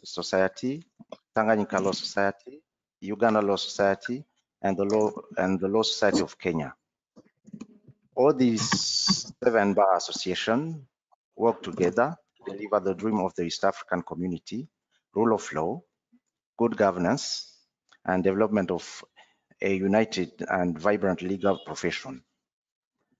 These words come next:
We see our effort through these training opportunities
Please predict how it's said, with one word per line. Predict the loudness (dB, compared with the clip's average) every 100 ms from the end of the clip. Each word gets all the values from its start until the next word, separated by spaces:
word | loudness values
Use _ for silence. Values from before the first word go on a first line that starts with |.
| _ _ _
We | -2
see | 2 6
our | 6 6
effort | 4 0 -4 -6
through | -8 -4 -2 -4 -8 -10
these | -6 -6
training | 0 2 4 0
opportunities | -2 -2 0 -2 -2 -8 -8 -10